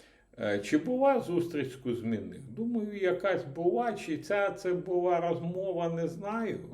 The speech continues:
Ну, і не можу судити. Я не виключаю зараз технології такі, що могли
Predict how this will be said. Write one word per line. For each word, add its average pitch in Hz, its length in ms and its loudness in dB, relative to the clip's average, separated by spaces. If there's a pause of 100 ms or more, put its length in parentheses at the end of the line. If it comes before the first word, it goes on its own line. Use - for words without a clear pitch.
(180)
Ну, 104 680 -2
і 123 120 -2
не 120 140 2
можу 113 440 0
судити. 123 720 -2
Я 110 140 2
не 110 140 2
виключаю 110 840 0
зараз 104 380 -2
технології 110 760 -2
такі, 107 400 -8
що 107 200 -6
могли 110 400 -4